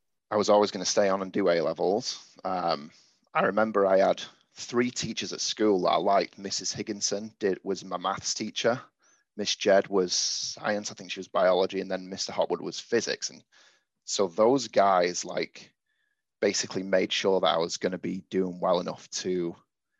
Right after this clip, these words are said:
go to A levels. And I, I went to Ashton Sixth Form College and did maths, physics, chemistry, and biology. <laughs> So I was pretty much straight into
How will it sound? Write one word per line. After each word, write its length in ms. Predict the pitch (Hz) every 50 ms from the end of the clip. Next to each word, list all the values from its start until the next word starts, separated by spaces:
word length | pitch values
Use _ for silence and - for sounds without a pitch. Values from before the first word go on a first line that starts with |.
| _ _ _ _ _ _
go 200 | - 95 90 92
to 260 | - - - - - -
A 160 | - 98 104
levels. 440 | 92 78 62 - 82 95 104 110 -
And 120 | - - 87
I, 180 | 92 90 82 - - _ _ _ _ -
I 40 | 98
went 180 | 95 95 82
to 120 | - - 104
Ashton 300 | 101 - - - 101 92
Sixth 340 | - - - - - - -
Form 240 | - 98 98 92
College 600 | - - - 95 101 120 127 - - - - - - _ _ _ _ _ _ _ _ -
and 180 | 95 95 92 -
did 280 | - 98 95 90 - - - _ _
maths, 520 | - 110 117 117 - 127 - - - - -
physics, 680 | - 120 117 - 117 110 - - - 90 87 - - - _ _
chemistry, 560 | - - 110 104 98 - - - 107 101 98
and 140 | 98 92 92
biology. 580 | 90 85 85 82 82 78 65 - - - - - - -
<laughs> 160 | - _ _
So 340 | - - - 120 110 101 - - - - - - _ _ _
I 140 | - - -
was 200 | 113 123 123 -
pretty 280 | - - - 139 135 131
much 220 | 123 107 - -
straight 360 | - - 123 117 117 113 -
into 640 | - 107 107 107 - - - 110 104 101 101 98 95